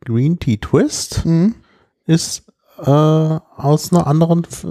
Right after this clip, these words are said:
Speaker 1: Flasche auch zu bekommen.
Speaker 2: Ah, okay.
Speaker 1: Äh, ist genau das gleiche Getränk. Und das andere ist Ginger Lemongrass. Nee, nee, nee, nee, Mixed Berries. Das sind genau die Produkte,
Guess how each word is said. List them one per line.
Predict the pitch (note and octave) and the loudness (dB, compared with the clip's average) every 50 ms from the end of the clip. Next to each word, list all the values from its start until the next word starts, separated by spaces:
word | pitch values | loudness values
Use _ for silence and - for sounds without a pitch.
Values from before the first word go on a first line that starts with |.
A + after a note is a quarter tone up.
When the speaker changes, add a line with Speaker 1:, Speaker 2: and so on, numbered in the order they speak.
| C#3+ C3+ | -8 -6
Speaker 1:
Flasche | - - D#3 C#3 - - - - | -2 0 0 0 0 -4 -6 -4
auch | G2 G2 - - | -4 -4 -4 -6
zu | - - G2+ | -8 -12 -12
bekommen. | G2 - - - G2+ F#2+ F#2+ G2 - | -12 -10 -6 -4 -2 -2 -2 0 2
Speaker 2:
Ah, | A3 A3 | 2 2
okay. | G3 - E3+ E3 G#3+ G#3+ - - - - - - - _ _ _ _ - - | 2 4 2 2 2 0 -4 -12 -16 -16 -18 -20 -20 _ _ _ _ -10 -6
Speaker 1:
Äh, | A2+ A2+ A2 A2 A2 | -4 -2 -2 -2 -4
ist | A2 - - | -4 -4 -2
genau | - G#2+ G#2+ A#2 C3+ E3+ | -2 0 2 4 4 4
das | G3+ F#3 - | 2 0 0
gleiche | - F3 D3+ - - D#3 | 2 0 0 0 0 -4
Getränk. | D3+ - - A#2 G#2+ F#2 F2+ | -4 -2 0 -2 0 0 -2
Und | G2 G2 | -2 -2
das | G#2 F#2+ | -2 0
andere | G2+ A2 B2 C3+ C#3+ | 0 0 2 2 2
ist | C#3 - | 2 2
Ginger | - C3+ C#3 C3 A#2+ | 2 0 2 2 2
Lemongrass. | A2 A2+ B2 D#3+ E3+ F3+ G3 G3 - - | 2 2 2 2 0 0 0 0 0 2
Nee, | G2+ A#2+ | 2 2
nee, | F3 G#3 G3 | 4 4 4
nee, | F3+ E3+ E3 | 4 4 4
nee, | D3+ A#2 G#2 | 4 2 2
Mixed | G#2+ A2+ - - - | 0 -2 -2 -4 -2
Berries. | G#2+ G2 G#2+ C3+ F#3 G3 - | 0 2 2 2 0 0 0
Das | - C3 - - - | -2 -2 -2 -4 -6
sind | - B2 A#2 A#2+ | -4 -4 -4 -2
genau | A2 G2 G2 A2 C3 E3 F#3 | -2 0 0 2 2 2 2
die | F#3 F3 | 0 -2
Produkte, | - - D3 C#3 C3+ - - - C3+ | -2 -2 -2 -2 -2 -2 -2 -2 -4